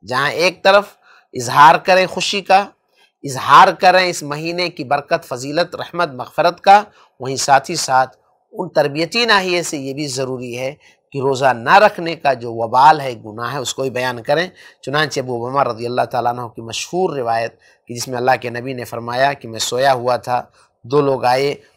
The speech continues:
और मेरे हाथ को पकड़ के मुझे एक मुश्किल तरीन पहाड़ी पर लेके गए और कहा, "चढ़ो।" मैंने कहा, "मैं उसकी ताकत नहीं रखता।" उन्होंने कहा, "हम आपके लिए चढ़ना आसान कर देंगे।" तो मैं चढ़ा, यहाँ तक कि बीच पहाड़ पे था, मुझे कुछ तेज़ आवाज़ें सुनाई दी।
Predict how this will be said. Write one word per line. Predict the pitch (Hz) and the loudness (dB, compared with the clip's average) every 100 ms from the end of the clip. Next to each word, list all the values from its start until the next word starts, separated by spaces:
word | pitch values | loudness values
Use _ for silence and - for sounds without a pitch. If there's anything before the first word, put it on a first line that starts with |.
| - | -12
और | 117 | -10
मेरे | 123 120 | -6 -6
हाथ | 104 120 131 - | 0 2 2 0
को | 117 | -8
पकड़ | 120 131 131 | -6 -4 -4
के | 117 117 | -6 -12
मुझे | 113 123 | -10 -8
एक | 120 117 - | -8 -10 -16
मुश्किल | 120 135 - 147 110 | -8 -8 -6 -10 -10
तरीन | 120 131 127 - | -8 -8 -8 -8
पहाड़ी | 107 120 131 | -4 -4 -6
पर | - | -8
लेके | 113 120 117 107 | -10 -10 -10 -6
गए | 123 135 | -2 -2
और | |
कहा, | - 117 113 | -2 -6 -4
"चढ़ो।" | 143 139 139 | -2 -2 -4
मैंने | 123 113 | -10 -12
कहा, | 117 117 | -10 -10
"मैं | 113 | -12
उसकी | 110 - 117 | -16 -16 -2
ताकत | 127 - 135 | -2 0 -4
नहीं | 147 | -4
रखता।" | 147 - 170 175 - - - - | -6 0 4 4 2 -20 -16 -2
उन्होंने | 202 196 170 | 2 2 0
कहा, | - 131 | -2 -4
"हम | 131 123 | -2 -4
आपके | 127 - | -6 -8
लिए | 123 123 | -8 -6
चढ़ना | 127 123 123 113 | -4 -6 -6 -6
आसान | - 135 135 | -4 -4 -4
कर | 131 117 | -6 -6
देंगे।" | 123 117 123 - _ _ _ | -8 -8 -10 -12 _ _ _
तो | 156 | -6
मैं | 156 151 | -4 -2
चढ़ा, | 156 147 160 | 0 2 2
यहाँ | 143 135 - | 0 -6 -10
तक | 135 | -10
कि | - 117 | -10 -14
बीच | 123 180 - | -8 -6 -2
पहाड़ | - 135 131 | 0 4 2
पे | 127 135 | 2 -8
था, | 107 131 135 _ 147 | -4 -4 -4 _ -14
मुझे | 143 160 | -10 -8
कुछ | 156 156 - - _ - | -8 -10 -12 -14 _ -2
तेज़ | 165 202 196 - - | 4 4 4 -2 -2
आवाज़ें | 120 117 117 131 117 | 2 2 2 -2 -4
सुनाई | 117 107 98 | -6 -10 -14
दी। | 85 90 | -16 -20